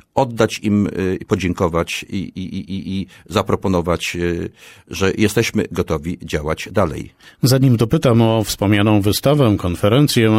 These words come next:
Speaker 2: naukowo-techniczną i galę uroczystą, które, e, niebawem, bo wszak już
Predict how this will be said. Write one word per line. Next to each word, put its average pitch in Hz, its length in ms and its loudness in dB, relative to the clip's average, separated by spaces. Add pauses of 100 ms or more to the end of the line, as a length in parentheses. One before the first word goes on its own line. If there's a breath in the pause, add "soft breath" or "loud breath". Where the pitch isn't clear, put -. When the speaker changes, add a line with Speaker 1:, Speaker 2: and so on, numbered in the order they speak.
(140)
Speaker 2:
naukowo-techniczną 107 1900 2
i 131 280 2
galę 117 540 4
uroczystą, 120 880 4
które, 101 500 2
e, 101 40 4 (680)
niebawem, 208 760 2
bo 98 120 2
wszak 98 360 -4
już 110 240 -2